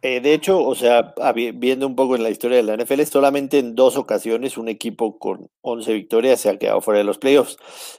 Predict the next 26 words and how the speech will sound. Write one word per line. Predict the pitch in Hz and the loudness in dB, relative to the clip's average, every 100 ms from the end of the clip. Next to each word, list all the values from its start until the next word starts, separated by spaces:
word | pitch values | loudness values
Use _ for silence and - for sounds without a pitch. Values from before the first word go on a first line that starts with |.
| _ _ _ | _ _ _
Pero | - 123 123 110 - | 6 8 8 4 2
con | 127 135 | 2 2
siete | 117 - 135 151 190 190 233 | -2 -4 0 4 4 6 6
boletos | 220 147 131 151 165 | 8 6 2 2 2
a | - | 2
playoffs, | 123 131 143 165 | -2 -2 -4 -4
yo | 120 127 | -6 -4
no | 139 165 175 | -4 -4 -4
creo | 143 143 156 180 349 - _ _ _ - _ _ | 0 2 4 2 -2 -12 _ _ _ -20 _ _
que | 104 | -8
esto | 107 - 127 | -8 -8 -10
se | 110 | -8
vuelva | 98 110 107 | -6 -6 -4
a | |
repetir. | 113 143 135 151 - _ _ | -6 -6 -4 -6 -6 _ _
Aunque | - 120 139 151 | -2 -2 2 4
hay | 139 - | 4 4
que | 131 | 2
decirlo, | 127 165 127 90 - _ _ | 2 2 2 0 -8 _ _
a | - | -20
partir | - 98 107 | -8 -6 0
de | |
la | 127 123 | 0 0
próxima | 120 127 120 | -2 0 0
temporada | 117 135 160 | 0 4 2
serán | 151 104 110 113 | 2 0 0 -2